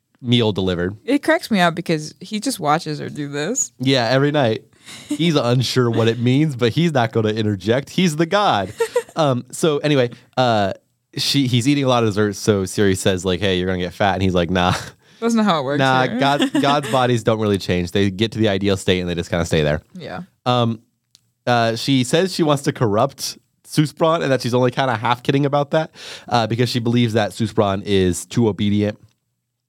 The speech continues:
Speaker 1: Uh, but he, he makes a good point when he says, "It's kind of hard to be disobedient when I have hundreds of people all the time watching what I do." Like, it's,
Speaker 2: Yeah.
Speaker 1: it's,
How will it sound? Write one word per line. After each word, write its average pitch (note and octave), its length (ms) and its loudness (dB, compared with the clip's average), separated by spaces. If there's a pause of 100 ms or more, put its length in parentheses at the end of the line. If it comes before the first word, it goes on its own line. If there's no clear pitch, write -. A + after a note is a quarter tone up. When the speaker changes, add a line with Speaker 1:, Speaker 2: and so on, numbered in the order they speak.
(260)
Speaker 1:
Uh, G#2 320 2 (420)
but A#2+ 240 -2
he, B2 200 2
he B2 180 0
makes B2 160 0
a A2+ 60 -2
good A2 160 0
point A#2+ 180 0
when G#2+ 80 -4
he A2+ 80 2
says, G#2+ 460 0
"It's B2+ 120 0
kind B2 200 -2
of A#2 100 0
hard C#3+ 360 0
to B2+ 60 0
be A2 120 2
disobedient G2+ 680 0 (280)
when G#2 180 2
I G2+ 100 2
have G2 240 2
hundreds E3+ 380 0
of C#3+ 100 -8
people C3 400 0
all D#3+ 200 2
the C#3 80 0
time A2+ 420 2
watching B2 440 0
what G#2+ 140 2
I F#2+ 140 4
do." D#2 300 -8 (300)
Like, A#2+ 140 0
it's, A#2+ 80 2
Speaker 2:
Yeah. C#3+ 120 2
Speaker 1:
it's, C#3 140 0